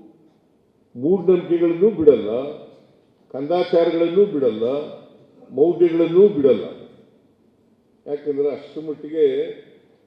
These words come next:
ನಮ್ಮಲ್ಲಿ ಗಟ್ಟಿಯಾದ ರೀತಿಯಲ್ಲಿ ಮೌಢ್ಯಗಳು,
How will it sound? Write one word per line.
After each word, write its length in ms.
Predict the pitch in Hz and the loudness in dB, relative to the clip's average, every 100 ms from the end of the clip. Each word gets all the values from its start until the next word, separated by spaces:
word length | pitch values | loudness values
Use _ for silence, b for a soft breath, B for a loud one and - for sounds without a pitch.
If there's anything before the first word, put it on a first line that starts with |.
| _ _ | _ _
ನಮ್ಮಲ್ಲಿ 380 | 107 135 143 139 | -12 -4 -4 -4
ಗಟ್ಟಿಯಾದ 600 | 110 123 - 151 156 139 | -8 -12 -12 -2 0 2
ರೀತಿಯಲ್ಲಿ 600 | 143 139 135 135 135 131 | 2 0 -8 -8 -6 -6
ಮೌಢ್ಯಗಳು, 880 | 117 131 139 135 123 127 127 131 | -6 -6 -6 -8 -8 -6 -6 -8